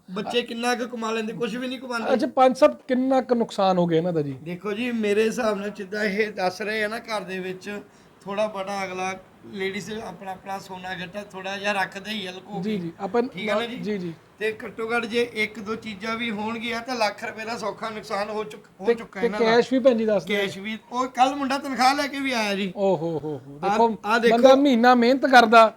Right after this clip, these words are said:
Speaker 1: ਬਿਲਕੁਲ,
Speaker 2: ਕਿ
Speaker 1: ਬਿਲਕੁਲ।
Speaker 2: ਘਰ ਰਾਸ਼ਨ ਲੈ ਕੇ ਜਾਵਾਂਗੇ, ਕੋਈ ਸੇਵਿੰਗ ਹੋਊਗੀ ਤੇ ਸਾਰਾ ਹੀ ਲੈ ਗਏ।
Speaker 1: ਸਾਰਾ ਹੀ ਲੈ ਗਏ। ਦੇਖੋ ਤੁਸੀਂ ਹਾਲ ਵਿਚਾਰਿਆਂ ਦਾ ਕਿੱਥੇ ਕਿੱਥੇ ਤੱਕ।
Speaker 2: ਤੇ ਸਟੋਰ ਦਾ ਹਾਲ ਹੈ ਜੀ, ਦੇਖੋ। ਇਹ ਪੰਜ ਸਾਹਿਬ, ਮੈਨੂੰ ਲੱਗਦਾ ਕੋਈ ਭੇਤੀ ਹੋਊਗਾ ਜਿਹਨੂੰ ਪਤਾ ਕਿ ਅੰਦਰ ਕਿੰਨੇ ਕਮਰੇ ਆ।
Speaker 1: ਬਿਲਕੁਲ ਜੀ, ਭੇਤੀ
Speaker 2: ਬਾਹਰੋਂ
Speaker 1: ਹੋਊਗਾ।
Speaker 2: ਦੇਖਣ ਨੂੰ ਤਾਂ ਪਤਾ ਲੱਗਦਾ ਕਿ ਕਿੱਥੇ ਕਿੰਨੇ
Speaker 1: ਮੈਂ
Speaker 2: ਕਮਰੇ
Speaker 1: ਕਿਹਾ
Speaker 2: ਆ।
Speaker 1: ਜੀ, ਪੂਰਾ ਭੇਤੀ ਹੋਊਗਾ ਜਿਹਨੂੰ ਇਹ,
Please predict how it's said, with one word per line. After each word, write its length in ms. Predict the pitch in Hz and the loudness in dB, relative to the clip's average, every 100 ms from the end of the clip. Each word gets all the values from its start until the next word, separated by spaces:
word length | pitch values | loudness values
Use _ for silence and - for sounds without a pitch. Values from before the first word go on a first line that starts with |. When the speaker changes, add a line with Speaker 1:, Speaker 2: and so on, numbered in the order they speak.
| 190 | -8
Speaker 1:
ਬਿਲਕੁਲ, 300 | 226 233 240 | -10 -8 -2
Speaker 2:
ਕਿ 60 | |
Speaker 1:
ਬਿਲਕੁਲ। 220 | 226 240 | 2 8
Speaker 2:
ਘਰ 40 | 233 | 10
ਰਾਸ਼ਨ 380 | 220 220 226 240 | 12 10 8 6
ਲੈ 120 | 233 | 6
ਕੇ 140 | 226 | 6
ਜਾਵਾਂਗੇ, 400 | 226 214 233 233 | 6 6 6 2
ਕੋਈ 140 | 226 233 | 4 4
ਸੇਵਿੰਗ 420 | 220 220 233 226 | 8 8 8 8
ਹੋਊਗੀ 200 | 233 240 | 8 8
ਤੇ 100 | 233 | 2
ਸਾਰਾ 220 | 202 214 | 4 6
ਹੀ 60 | 226 | 8
ਲੈ 120 | 175 | 6
ਗਏ। 120 | 156 139 | 2 -10
Speaker 1:
ਸਾਰਾ 220 | 190 196 | -10 -8
ਹੀ 40 | 233 | -6
ਲੈ 160 | 220 | -6
ਗਏ। 80 | 214 | -8
ਦੇਖੋ 300 | 214 233 247 | -10 -14 -12
ਤੁਸੀਂ 260 | 233 214 254 | -12 -10 -4
ਹਾਲ 360 | 208 214 208 | 4 4 4
ਵਿਚਾਰਿਆਂ 400 | 214 196 214 202 | 0 -4 -6 -4
ਦਾ 120 | - 214 | -4 -4
ਕਿੱਥੇ 320 | - - 240 | -6 -6 -6
ਕਿੱਥੇ 240 | 202 233 | -6 -10
ਤੱਕ। 100 | 233 | -2
Speaker 2:
ਤੇ 100 | 214 | 0
ਸਟੋਰ 400 | 208 240 220 226 | 2 10 10 10
ਦਾ 360 | 233 240 240 190 | 8 2 0 -2
ਹਾਲ 220 | 185 202 208 | 4 4 6
ਹੈ 120 | 220 | 4
ਜੀ, 120 | 233 | 2
ਦੇਖੋ। 420 | 214 208 220 233 _ _ _ _ _ | -2 -2 -2 -2 _ _ _ _ _
ਇਹ 220 | 226 233 247 - | -2 0 0 0
ਪੰਜ 200 | 240 247 | 0 2
ਸਾਹਿਬ, 460 | 294 302 285 269 - - | 6 6 6 2 0 -8
ਮੈਨੂੰ 200 | 247 277 | 0 2
ਲੱਗਦਾ 180 | 262 285 | 4 2
ਕੋਈ 120 | 285 | 2
ਭੇਤੀ 400 | 285 277 214 247 | 2 2 2 6
ਹੋਊਗਾ 180 | 240 233 | 6 6
ਜਿਹਨੂੰ 220 | 294 311 | 4 2
ਪਤਾ 260 | 269 233 262 | 2 2 4
ਕਿ 120 | 262 | 4
ਅੰਦਰ 200 | 247 254 | 2 2
ਕਿੰਨੇ 240 | 240 247 | 2 2
ਕਮਰੇ 220 | 240 233 226 | 2 6 8
ਆ। 40 | |
Speaker 1:
ਬਿਲਕੁਲ 240 | 233 277 | 6 4
ਜੀ, 100 | 277 | 0
ਭੇਤੀ 360 | 302 285 247 262 | 0 -2 -4 4
Speaker 2:
ਬਾਹਰੋਂ 160 | 220 285 | 8 8
Speaker 1:
ਹੋਊਗਾ। 120 | 285 | 8
Speaker 2:
ਦੇਖਣ 240 | 262 262 | 6 4
ਨੂੰ 60 | 294 | 0
ਤਾਂ 80 | 285 | 2
ਪਤਾ 220 | 240 247 | 2 4
ਲੱਗਦਾ 240 | 254 254 | 4 4
ਕਿ 120 | 247 | 2
ਕਿੱਥੇ 220 | 240 233 247 | 0 -2 0
ਕਿੰਨੇ 240 | 233 233 | 2 2
Speaker 1:
ਮੈਂ 120 | 185 | 2
Speaker 2:
ਕਮਰੇ 100 | 220 | 4
Speaker 1:
ਕਿਹਾ 100 | 220 | 6
Speaker 2:
ਆ। 80 | 214 | 6
Speaker 1:
ਜੀ, 60 | 233 | 2
ਪੂਰਾ 340 | 185 214 226 | -6 -4 -4
ਭੇਤੀ 360 | 233 220 - 214 | -4 -8 -6 -6
ਹੋਊਗਾ 220 | 208 226 | -2 -4
ਜਿਹਨੂੰ 360 | 214 220 240 | -2 -2 -2
ਇਹ, 80 | 247 | -4